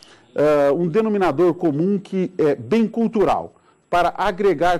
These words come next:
todas essas modalidades. E bem, que começa a ser adotada essa expressão a partir da Segunda Guerra Mundial, principalmente a partir dos anos cinquenta, com as políticas de proteção empreendidas pela unesco e que nós já comentamos nas aulas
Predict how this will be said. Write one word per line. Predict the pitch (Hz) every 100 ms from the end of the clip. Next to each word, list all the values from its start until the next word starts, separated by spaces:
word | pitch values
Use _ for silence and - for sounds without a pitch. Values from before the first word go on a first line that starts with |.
| -
todas | 269 277 233
essas | - 185
modalidades. | 165 180 170 156 131 127 113
E |
bem, | 131 190 151 - - _
que | -
começa | 185 196 226 220
a | 196
ser | 208 196
adotada | 165 165 - 151 143
essa | 135 151
expressão | - 160 - 196
a |
partir | 180 170 139 175
da | 160
Segunda | - 127 143 135
Guerra | 113 127 123
Mundial, | 127 120 160 175
principalmente | - 226 190 180
a |
partir | 160 127
dos | 143 139
anos | 135
cinquenta, | 214 190 175 180 190 180 - - -
com | 190
as | 196
políticas | - 180 170 190 165
de |
proteção | 175 180 170 135 - 156 160 175
empreendidas | 175 175 143 127 131 -
pela | 175 196
unesco | 175 196 214 - _ _ -
e | 180
que | 196
nós | 180 175
já | 185
comentamos | 208 190 147 160 156 165 -
nas | 175 151 123
aulas | 135 139 135 -